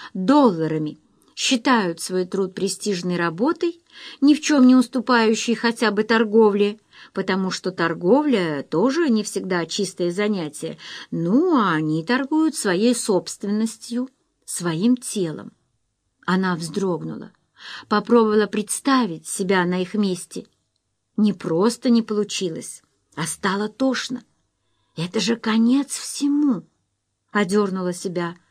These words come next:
А может, не конец? Может, и правда кому-то праздник, успех, радость? Чего ты знаешь-то? Твоя беда все застит,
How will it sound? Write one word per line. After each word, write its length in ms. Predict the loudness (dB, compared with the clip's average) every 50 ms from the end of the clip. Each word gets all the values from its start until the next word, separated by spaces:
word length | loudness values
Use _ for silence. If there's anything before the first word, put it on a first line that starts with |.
| _ _ _ _ _ _
А 140 | -2 0
может, 460 | 0 2 0 0 -2 -4 -6 -8 -14 _ _ _ _ _ _ _ _ -12
не 80 | -12
конец? 640 | -8 -8 -6 -6 -2 -2 -2 -4 -4 -8 -14 -14 -16 _ _ _ _ _ _ _ _ _ _ _ _ _ _
Может, 360 | -6 -4 -4 -4 -6 -8 -10
и 20 |
правда 480 | -10 -6 -2 0 0 0 0 -2 -6 -8
кому-то 460 | -8 -6 -2 0 0 0 0 -4 -12
праздник, 760 | -10 -8 -4 -2 -2 -2 -2 -4 -6 -8 -8 -10 -12 -18 _ _ _ _
успех, 600 | _ -10 -10 -10 -8 _ 0 0 0 0 -4 -8
радость? 580 | -10 -8 -2 0 0 0 0 0 -4 -6 -8 _ _ _ _ _ _ _ _ _ _ _ _ _ _ _ _ _
Чего 320 | _ -6 -4 -2 0 0
ты 180 | 0 0 0 0
знаешь-то? 680 | 4 4 4 4 4 2 0 0 -4 -8 -12 -14 -18 -20 _ _ _ _ _ _ _ _ _ _ _
Твоя 340 | -2 0 2 2 2 2 2
беда 340 | 2 0 0 0 0 0 0
все 340 | -2 -4 -2 -2 -2 -2 -2 -8 -20 -12
застит, 720 | -10 -2 0 2 2 2 0 -4 -8 _ -10 -12 -12 -12